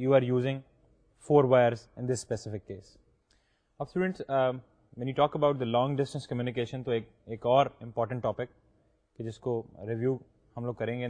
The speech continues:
that is the multiplexing. تو how can you actually combine two or more signals and you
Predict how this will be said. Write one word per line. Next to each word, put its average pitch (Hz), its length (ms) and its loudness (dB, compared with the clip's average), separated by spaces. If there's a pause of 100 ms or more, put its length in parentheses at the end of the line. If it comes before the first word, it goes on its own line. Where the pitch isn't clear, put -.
that 117 140 -4
is 113 100 -8
the 165 80 -4 (340)
multiplexing. 120 600 -4 (520)
تو 120 120 -2 (560)
how 139 160 2
can 190 140 0
you 165 100 0
actually 165 300 -4
combine 131 440 0
two 165 200 0
or 143 40 4 (120)
more 127 180 0
signals 123 400 -6 (400)
and 120 120 -4
you 127 80 0